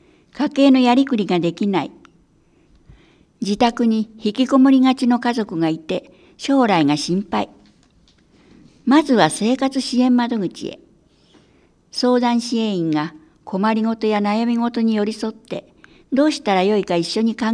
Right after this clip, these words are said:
えていきます。一、困りごとや不安をお話しください。二、相談内容を整理し、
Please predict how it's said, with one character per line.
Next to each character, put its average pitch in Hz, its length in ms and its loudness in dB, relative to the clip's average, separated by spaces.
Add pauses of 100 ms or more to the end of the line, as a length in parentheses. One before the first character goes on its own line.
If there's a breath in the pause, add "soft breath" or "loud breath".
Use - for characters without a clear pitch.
(120)
え 240 120 -2
て - 100 -8
い 151 100 -2
き 160 140 -8
ま 165 140 -4
す。 - 200 -18 (1000 soft breath)
一、 - 580 -8 (240)
困 214 280 0
り 240 100 2
ご 240 140 0
と 233 100 -4
や 214 240 -2
不 208 220 -4
安 240 240 0
を 233 200 -2
お 175 40 -4
話 196 300 -6
し - 60 -18
く 196 80 -14
だ 190 140 -6
さ 196 200 -8
い。 - 80 -14 (960 soft breath)
二、 - 380 -4 (200)
相 254 260 0
談 262 240 4
内 262 240 2
容 165 180 0
を 151 80 -2
整 208 280 -2
理 143 120 -2
し、 151 360 -10